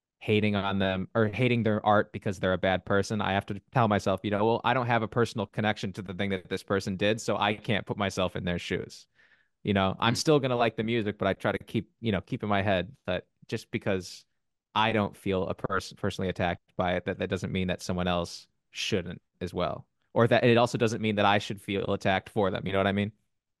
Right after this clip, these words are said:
Speaker 2: Yeah. And if, let's say there is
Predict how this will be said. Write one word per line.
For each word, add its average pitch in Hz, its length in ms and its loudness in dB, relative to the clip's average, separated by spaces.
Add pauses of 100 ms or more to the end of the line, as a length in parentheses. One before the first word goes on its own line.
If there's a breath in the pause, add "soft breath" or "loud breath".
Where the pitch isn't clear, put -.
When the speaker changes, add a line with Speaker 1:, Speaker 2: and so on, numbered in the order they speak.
(360)
Speaker 2:
Yeah. 95 240 -8 (840)
And 110 240 -2
if, 110 340 -8 (160)
let's - 180 -6
say 147 140 0
there 120 200 0
is 113 400 -6